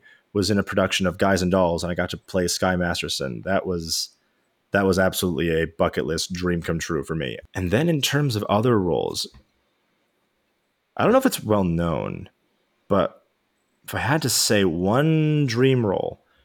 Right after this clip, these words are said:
would definitely be playing the role of Anatoly Sergeyevsky in the concert version of the musical Chess. That would be the end-all, be-all for me.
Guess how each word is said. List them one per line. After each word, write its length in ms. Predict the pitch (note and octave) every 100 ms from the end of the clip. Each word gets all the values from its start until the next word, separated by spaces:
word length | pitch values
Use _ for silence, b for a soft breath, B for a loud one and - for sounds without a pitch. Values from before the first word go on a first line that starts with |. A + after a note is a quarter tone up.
| _ -
would 220 | F2+ E2+
definitely 560 | - A2 B2+ G#2+ F#2+ G2
be 600 | F2+ F#2 E2+ E2 D#2+ F#2 _ _ -
playing 220 | - G2
the 80 | G2
role 220 | F#2+ E2+
of 120 | E2+ -
Anatoly 420 | F#2 F#2 - F#2
Sergeyevsky 920 | F2+ - F#2 F2 F2 - - E2 D#2 -
in 260 | E2+ D#2+
the 100 | D#2
concert 380 | - F#2+ F2+ E2
version 260 | E2 E2+ D#2
of 100 | E2+
the 60 |
musical 260 | E2 - -
Chess. 580 | - E2 - - - - _ _ _ _ _
That 400 | - F2+ E2+ - _ _ _ _ _ -
would 180 | F2+ E2
be 120 | E2+
the 140 | E2+ -
end-all, 340 | F2+ E2 D#2
be-all 320 | D#2+ C#2 G1+
for 140 | - C#2
me. 260 | A1 -